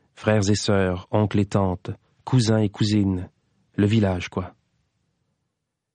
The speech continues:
Comme après un incendie, chacun, sans exception, finit sur la cendre de ses peurs.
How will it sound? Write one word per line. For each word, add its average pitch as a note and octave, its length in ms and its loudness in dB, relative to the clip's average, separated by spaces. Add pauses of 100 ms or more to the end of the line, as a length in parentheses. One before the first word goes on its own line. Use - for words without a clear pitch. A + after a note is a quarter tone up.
(160)
Comme B2+ 200 4
après G#2+ 300 2
un G2+ 140 2
incendie, G2+ 600 0 (480)
chacun, G#2+ 540 -2
sans C#3 360 -2
exception, G2+ 580 -4 (240)
finit G#2 380 2
sur G2 180 -2
la F2+ 100 -2
cendre F2+ 440 -4
de F2 60 -8
ses F2 180 -8
peurs. - 500 -16